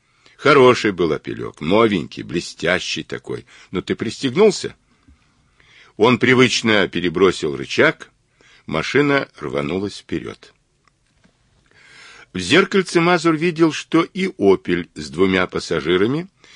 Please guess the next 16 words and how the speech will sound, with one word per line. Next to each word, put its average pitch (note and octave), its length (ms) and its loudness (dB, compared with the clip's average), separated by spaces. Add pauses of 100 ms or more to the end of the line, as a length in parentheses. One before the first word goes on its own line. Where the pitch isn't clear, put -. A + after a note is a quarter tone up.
(180)
прибавил F#2+ 560 2
газу, C#3+ 580 0 (320)
держась E2+ 640 0
метрах F#2 400 -2
в - 80 -20
тридцати. - 720 -10 (640)
Справа A#2 600 4
был G#2 200 4
пустырь, A#2 600 -2 (180)
широкая G#2+ 540 2
полоска G2 560 0
чахлого F#2+ 540 0
газона, F2 580 2
полузадушенного E2+ 1120 -2
выхлопными D#2 640 -6
газами. C#2+ 500 -6